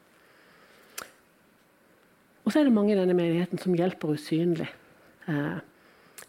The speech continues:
noen som for eksempel mange, jeg så gjennom mange år, det var at, eh, pastorparet vårt, så når Øyvind og Linda var pastorer, når mine barn også var veldig små for lenge siden, så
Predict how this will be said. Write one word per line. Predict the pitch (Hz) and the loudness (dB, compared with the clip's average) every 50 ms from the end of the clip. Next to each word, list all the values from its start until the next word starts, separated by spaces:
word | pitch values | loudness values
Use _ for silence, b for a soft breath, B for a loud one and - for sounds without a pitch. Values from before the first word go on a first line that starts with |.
| - | 0
noen | 226 285 320 311 | 2 2 2 2
som | 294 233 | 2 2
for | 233 226 | 2 2
eksempel | 220 254 254 - 240 226 | 2 2 2 4 4 4
mange, | 208 202 208 220 220 226 220 233 214 208 | 4 4 4 4 2 2 2 4 4 4
jeg | 220 233 202 - | 2 2 0 -2
så | - - 226 220 208 | -2 0 0 2 2
gjennom | 196 196 185 190 190 185 | 2 2 2 2 4 4
mange | 185 185 196 202 202 214 254 262 | 4 2 2 2 2 2 2 0
år, | 185 - - - - | 0 -4 -8 -6 -2
det | 196 185 | -2 0
var | 190 202 202 190 160 - | 2 2 0 0 -2 -2
at, | - 190 | -2 -2
eh, | 175 B B B B B B B B - 196 | -2 B B B B B B B B -10 -4
pastorparet | - 254 262 - - - 196 185 175 - - - 190 180 180 185 180 | -2 -2 -2 0 0 0 0 0 0 -2 -4 -2 0 0 2 2 2
vårt, | 185 190 - - - | 0 0 -2 -6 -4
så | - 190 185 | 0 0 2
når | 185 196 214 214 | 2 2 2 2
Øyvind | 202 208 233 233 | 2 2 2 2
og | 214 | 2
Linda | 196 208 220 208 180 160 | 2 2 2 2 0 0
var | 165 165 | 0 -2
pastorer, | - 180 170 - - 190 170 170 165 156 | -2 -4 -6 -4 -4 -2 0 0 0 0
når | 160 170 165 - B B B B B B B B _ _ - | 0 0 -2 -4 B B B B B B B B _ _ 2
mine | 196 196 220 208 | 4 4 4 2
barn | 190 185 175 175 | 2 2 2 0
også | 170 - 240 | 0 0 0
var | 214 202 190 | 0 0 2
veldig | 175 165 175 190 - | 2 0 0 -2 -2
små | - 254 262 | -2 -2 -2
for | - - 190 | -2 -2 -2
lenge | 175 170 175 196 190 | 0 0 0 0 -2
siden, | - - 180 175 208 285 294 294 - B B B B B B B B B B B B - | -2 -4 -4 -2 0 -2 -2 -4 -10 B B B B B B B B B B B B -10
så | - - 240 254 247 | -4 0 0 0 0